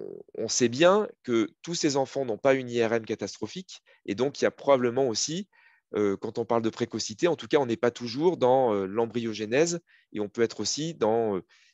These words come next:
la construction des cartes, soit en prénatal, soit en postnatal précoce, et c'est pour ça que la, la, la barrière, en tout cas la frontière à deux, trois ans, elle semble assez pertinente, parce qu'on est encore dans des stades où, on va voir tout à l'heure, il y a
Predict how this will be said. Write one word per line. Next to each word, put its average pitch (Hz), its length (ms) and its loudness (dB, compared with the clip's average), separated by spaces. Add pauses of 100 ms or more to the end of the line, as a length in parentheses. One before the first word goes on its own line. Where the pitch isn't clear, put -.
(140)
la 101 140 0
construction 127 560 -6
des 107 140 0
cartes, 165 300 0
soit 147 460 4
en 101 160 0
prénatal, 139 640 -2 (200)
soit - 240 -4
en 117 60 0
postnatal 117 640 0
précoce, 156 440 0
et 120 40 -8
c'est 113 140 -8
pour - 180 -14
ça 151 260 2 (460)
que 110 80 2
la, 98 480 4 (160)
la, 87 320 -4 (360)
la 101 160 0
barrière, 120 600 4
en - 260 -6
tout - 140 -20
cas 123 120 0
la 110 120 0
frontière 135 560 2
à 113 80 4
deux, 120 160 -4
trois 117 340 -2
ans, 165 180 0 (500)
elle 110 180 2
semble 127 280 -4
assez 113 200 -2
pertinente, 143 560 0
parce - 160 -4
qu'on 110 180 -8
est 113 120 0
encore 147 360 2
dans 123 140 0
des 107 100 -4
stades 147 360 2
où, 113 360 -6
on 101 140 -10
va 104 100 0
voir 113 140 -4
tout - 180 -4
à 117 60 4
l'heure, 151 160 4
il 110 60 -2
y 104 40 2
a 95 140 -2